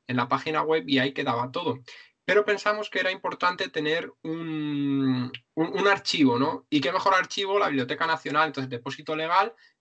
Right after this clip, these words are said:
van unos ejemplares a la Biblioteca Nacional, otro a la de Castilla y León y otro a la de Ávila, que, que es mi, la, mi ciudad de nacimiento,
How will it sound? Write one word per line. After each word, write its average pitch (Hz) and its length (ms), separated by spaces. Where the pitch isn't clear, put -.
van 165 280
unos 165 160
ejemplares 165 480
a 143 40
la 135 80
Biblioteca 131 380
Nacional, 165 680
otro 175 340
a 170 40
la 165 60
de 165 80
Castilla 165 380
y 165 60
León 170 320
y 147 100
otro 156 200
a - 20
la 151 100
de 151 120
Ávila, 160 400
que, 123 360
que 131 380
es 143 80
mi, 139 180
la, 127 240
mi 131 180
ciudad 123 240
de 139 100
nacimiento, 143 680